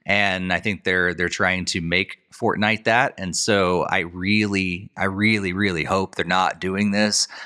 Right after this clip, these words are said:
But part of me wonders, are they just gonna be moving Rocket League into Fortnite?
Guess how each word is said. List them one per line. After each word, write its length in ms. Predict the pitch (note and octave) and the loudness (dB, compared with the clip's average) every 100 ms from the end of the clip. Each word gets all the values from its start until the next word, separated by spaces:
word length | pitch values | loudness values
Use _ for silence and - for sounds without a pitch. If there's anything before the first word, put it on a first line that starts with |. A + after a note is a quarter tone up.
| - - | -18 -4
But 300 | G2+ F2+ - | 0 0 0
part 220 | G#2 G2 | -2 0
of 60 | F#2 | -2
me 120 | F#2+ | -2
wonders, 500 | F#2 F#2 F#2 F#2 F2+ | 0 0 0 0 2
are 100 | F#2 | 0
they 140 | F2+ | 0
just 160 | E2 - | -2 -2
gonna 380 | F#2 F2 F2 - _ - - | 0 0 0 -4 _ -14 -2
be 140 | G2 | -2
moving 360 | F2 F2+ F2 F2 | 0 0 0 0
Rocket 320 | E2+ D#2 F#2 | 0 0 -2
League 280 | F2+ D#2 - | -2 -2 -2
into 480 | F#2 F2+ - E2 D#2 | 0 0 0 -2 -2
Fortnite? 600 | F2+ E2 - C#2 C2+ | 0 -2 0 -4 -4